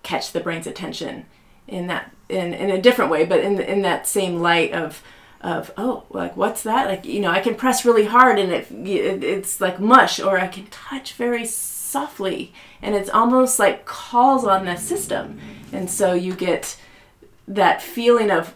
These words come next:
"What's that? What's that?" And that, there's that, you c-, then you're connected, you're, you're into that system. So when you're gentle,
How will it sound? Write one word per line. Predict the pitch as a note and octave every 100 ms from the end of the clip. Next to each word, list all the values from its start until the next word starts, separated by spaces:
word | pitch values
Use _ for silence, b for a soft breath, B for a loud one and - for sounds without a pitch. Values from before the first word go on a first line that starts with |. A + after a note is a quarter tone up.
| _ _ _ _
"What's | G3 G3+ -
that? | B3 C#4+ -
What's | G3+ G3+ -
that?" | A#3+ D4 B3+
And | G3
that, | F#3 F#3 F#3
there's | G3 F#3+
that, | G3 F#3+ G3
you | G3 G3
c-, | - - G3
then | G3 F#3
you're | E3+
connected, | F#3 F3+ F#3+ - -
you're, | F3+ F3
you're | - F3+ E3+
into | F3+ E3+ F3
that | - -
system. | F3+ - - E3+ F3 B B B
So | - F#3
when | F3 E3+ E3
you're | D#3+ E3+
gentle, | G3+ A#3+ C#4+ G#3+ - F#3+ -